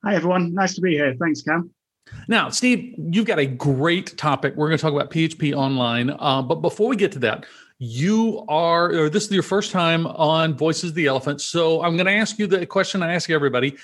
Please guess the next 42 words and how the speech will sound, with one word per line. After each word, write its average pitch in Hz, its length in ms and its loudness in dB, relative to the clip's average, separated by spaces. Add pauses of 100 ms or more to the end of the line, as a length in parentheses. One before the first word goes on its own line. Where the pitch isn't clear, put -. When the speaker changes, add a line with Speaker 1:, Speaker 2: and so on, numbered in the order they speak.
(240)
Speaker 2:
What's 214 240 -2
your 226 120 0
hero 202 380 2
backstory? 143 640 -4
How 143 220 0
did 147 180 -6
you 143 60 0
get 147 260 2
into 196 600 0
programming, 147 760 0
and 160 340 0
how 147 160 0
did 151 160 -2
you 151 60 -8
get 143 160 0
into 143 160 2
P 120 220 -4
H 123 160 -10
P? - 220 -4 (1500)
Speaker 1:
Okay, 214 260 0
so, 202 140 0
I 208 100 4
mean, 220 180 0
I, 226 240 0
I 175 100 -2
suppose 185 340 -2
I, 151 260 2
I 202 200 0
came 208 280 0
into 147 220 0
the 139 180 2
industry, 135 460 0
into 127 240 0
programming 135 500 0
and 117 140 -6
P 135 80 -6
H 120 200 -6
P 135 120 -2
a 123 60 -2
little 123 160 -2
bit 127 140 -2
backwards. - 680 -8